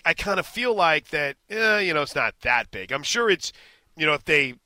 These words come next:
tear it down or whatever they decide to do with Marita Hines Field, um, I do think that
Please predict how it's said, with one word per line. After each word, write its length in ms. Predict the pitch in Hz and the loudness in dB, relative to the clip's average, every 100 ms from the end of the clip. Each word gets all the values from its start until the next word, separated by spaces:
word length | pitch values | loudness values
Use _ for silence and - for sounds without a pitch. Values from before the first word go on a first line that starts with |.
| _ _ _ - | _ _ _ -18
tear 220 | - 113 | -10 -10
it 100 | 110 | -8
down 540 | 120 131 135 135 135 | -4 -2 0 -2 -4
or 100 | 113 | -8
whatever 300 | 107 131 123 | -4 -2 -2
they 80 | 120 | -4
decide 400 | 110 - 123 113 | -8 -2 -2 -2
to 80 | - | -8
do 340 | - 147 156 | -10 -4 -2
with 240 | 143 143 131 | -2 -4 -4
Marita 280 | 135 131 123 | -4 -2 -2
Hines 360 | 131 127 113 | -2 -4 -6
Field, 480 | - 202 180 139 135 - - - _ _ | -8 -4 -2 -4 -6 -18 -20 -20 _ _
um, 340 | 139 139 127 120 _ - | 0 0 0 -8 _ -8
I 120 | 143 | -6
do 240 | 113 180 | -6 -8
think 340 | - 165 139 - | -4 -4 -4 -4
that 280 | 131 120 | -2 -2